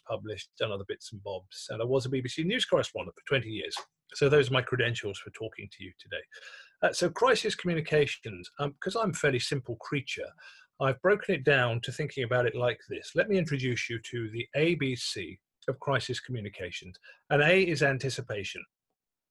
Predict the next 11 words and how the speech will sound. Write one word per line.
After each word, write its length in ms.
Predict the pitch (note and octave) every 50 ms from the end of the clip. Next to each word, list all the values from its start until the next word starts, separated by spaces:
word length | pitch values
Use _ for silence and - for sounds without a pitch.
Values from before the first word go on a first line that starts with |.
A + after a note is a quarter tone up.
| _ _ _ - - D3
Now, 180 | C#3+ C#3+ C#3
you 140 | C#3 C3+ C#3
may 100 | E3 F#3
be 100 | E3+ D#3+
thinking, 340 | D3+ D#3 D3+ C#3+ - B2+ B2
"Anticipation, 920 | C#3 C#3+ - F3 D3 - D#3+ D#3+ E3+ F#3+ F#3+ - - G3 G3 F#3+ F3 D#3+ - _ _ _ -
it's 180 | D3+ - -
already 300 | D3 C#3 C#3+ C#3 B2 A#2
happened 420 | - A#2+ B2+ A#2 - - G2+ F2 E2+
with 160 | G2+ - -
coronavirus." 640 | - A2+ A2 A2 G#2+ G2+ G2 F#2 F2+ F2 E2 -